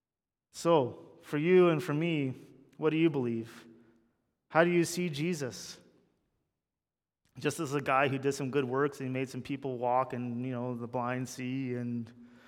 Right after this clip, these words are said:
you know, he had an epic party with a bunch of food? Or do you see him as something else? Are his works pointing to who he is and where he came from? In verse thirty-four, Jesus quotes Psalm twenty,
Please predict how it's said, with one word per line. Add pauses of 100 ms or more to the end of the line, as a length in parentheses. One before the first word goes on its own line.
(480)
you
know,
he
had
an
epic
party
with
a
bunch
of
food? (2500)
Or
do
you
see
him
as
something
else? (800)
Are
his
works
pointing
to
who
he
is
and
where
he
came
from? (880)
In
verse
thirty-four,
Jesus
quotes
Psalm
twenty,